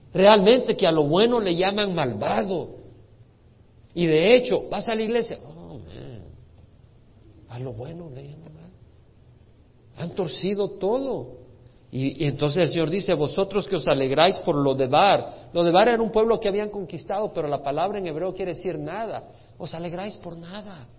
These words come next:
Oh, te compra-, lo-, te lograste un Mercedes-Benz o te conseguiste un Rolls-Royce, qué bueno. Es nada, todo eso se va a consumir. ¿Qué decís? "¿No hemos tomado para nosotros Carnayim?". Carnayim quiere decir dos cuernos, el cuerno es símbolo de poder.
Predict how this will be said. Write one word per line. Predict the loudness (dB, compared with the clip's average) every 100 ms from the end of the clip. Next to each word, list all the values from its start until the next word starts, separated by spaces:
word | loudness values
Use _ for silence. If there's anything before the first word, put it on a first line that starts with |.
| -20 -20 -20 -10
Oh, | 0 2
te | 2 0
compra-, | -2 -4 -4
lo-, | -6 -8 -8
te | -8
lograste | -8 -6 -6 -4 -4
un | -2 -2
Mercedes-Benz | -4 -6 -2 0 0 0 0 0 0 -2
o | -6
te | -8
conseguiste | -8 -8 -8 -8 -8
un | -6
Rolls-Royce, | -6 -6 -8 -10 -6 -6 -6
qué | -6
bueno. | -4 -4 -4 -4 -4 -6 -10 -18 -20 -12
Es | -10 -10
nada, | -12 -8 -6 -4 -6 -6
todo | -6 -6
eso | -6 -8
se | -6
va | -8
a |
consumir. | -8 -12 -12 -12 -10 -12 -12 -18 -20 -20 -20 -20 -20 -20 -20 -20 -20 -20 _ -20 -20 _ _ _ 0
¿Qué | 6 8
decís? | 8 6 2 4
"¿No |
hemos | 4 4 2
tomado | 2 4 4 6
para | 4 4
nosotros | 0 0 0 2 0
Carnayim?". | 2 0 0 -4 -4 -2 0 -2 -6
Carnayim | -6 -4 -4 -4 -4
quiere | -4 -4
decir | -4 -4
dos | -6 -4
cuernos, | -4 -2 -4 -8
el | -8
cuerno | -6 -4 -6
es |
símbolo | -6 -6 -4 -2
de | -4
poder. | -6 -4 -4 -6